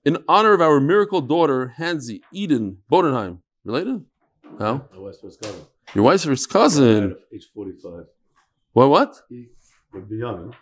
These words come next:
Speaker 1: Binyamin.
Speaker 2: I married at forty-five years old.
Speaker 1: Yeah.
Speaker 2: Baruch Hashem.
Speaker 1: And had a daughter.
Speaker 2: I had a daughter. Baruch Hashem.
Speaker 1: Wow.
Speaker 2: Amazing story.
Speaker 1: Oh, that's what it's saying.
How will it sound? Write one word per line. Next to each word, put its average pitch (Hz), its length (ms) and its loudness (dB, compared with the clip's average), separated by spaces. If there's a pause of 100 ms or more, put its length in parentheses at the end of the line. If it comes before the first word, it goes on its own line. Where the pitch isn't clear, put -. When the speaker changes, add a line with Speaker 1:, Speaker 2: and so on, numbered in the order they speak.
(180)
Speaker 1:
Binyamin. 135 520 2
Speaker 2:
I 98 60 -20
married 101 280 -14
at - 140 -20
forty-five 110 420 -12
years 101 200 -16
old. 87 240 -16 (140)
Speaker 1:
Yeah. 110 320 2 (200)
Speaker 2:
Baruch 85 160 -20
Hashem. 95 380 -18
Speaker 1:
And 107 80 2
had 127 140 4
a 127 40 2
daughter. 127 520 2
Speaker 2:
I - 20 -20
had 95 100 -16
a 95 60 -16
daughter. 98 480 -12
Baruch 87 160 -20
Hashem. 101 400 -20 (160)
Speaker 1:
Wow. 107 440 2
Speaker 2:
Amazing 95 320 -16
story. - 220 0
Speaker 1:
Oh, 123 40 6
that's 165 200 2
what 147 120 0
it's 123 100 -6
saying. 98 400 -4